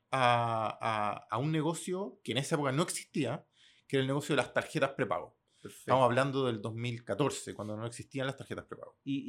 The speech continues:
Speaker 2: y, y ahí entraste al negocio de las tarjetas prepago, pareció como actual, que a ti te, te pagaba, por ejemplo, un, un Mastercard, un Visa, ¿o tuviste también que buscar otra fórmula?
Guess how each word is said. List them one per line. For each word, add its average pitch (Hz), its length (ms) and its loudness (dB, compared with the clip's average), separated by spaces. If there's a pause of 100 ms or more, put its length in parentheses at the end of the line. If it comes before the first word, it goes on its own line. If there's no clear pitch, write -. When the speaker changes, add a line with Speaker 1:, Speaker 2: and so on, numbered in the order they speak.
(200)
Speaker 2:
y, - 20 -2
y 135 60 0
ahí 143 160 2
entraste 165 300 -4
al 160 60 -2
negocio 151 260 -2
de 165 60 0
las 151 140 -2 (120)
tarjetas 151 280 -4
prepago, 175 680 -2 (140)
pareció 151 400 -2
como 156 400 -4 (120)
actual, 170 480 0
que 156 100 -2
a 123 40 0
ti 139 120 -4
te, 151 100 -4 (260)
te 131 80 -6
pagaba, 127 300 2
por 131 80 -4
ejemplo, 143 260 -6
un, 127 180 -6
un 117 160 -12
Mastercard, 135 500 -4
un 117 120 -6
Visa, 185 340 -6 (420)
¿o 127 140 -2
tuviste 139 280 0
también 135 240 0
que 147 80 0
buscar 139 240 -2
otra 139 340 0
fórmula? 131 720 -2